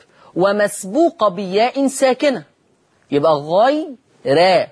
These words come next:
وليست غي را، غي را. يقرأ بترقيق الراء وصلا، وصلا، أنا أؤكد على هذا اللفظ،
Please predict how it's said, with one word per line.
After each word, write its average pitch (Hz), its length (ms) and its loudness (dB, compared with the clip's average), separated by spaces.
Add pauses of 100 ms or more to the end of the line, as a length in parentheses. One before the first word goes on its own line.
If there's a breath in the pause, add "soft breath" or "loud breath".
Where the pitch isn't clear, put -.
وليست 175 580 0
غي 233 500 -2 (140)
را، 156 460 2 (540)
غي 247 580 0 (260)
را. 160 400 2
يقرأ 175 340 -2
بترقيق 156 560 -4
الراء 220 320 0 (500)
وصلا، 165 500 -2 (440)
وصلا، 165 500 -2 (100)
أنا 151 100 -4
أؤكد 156 400 -4
على 175 180 0
هذا 175 180 -2
اللفظ، 156 380 -4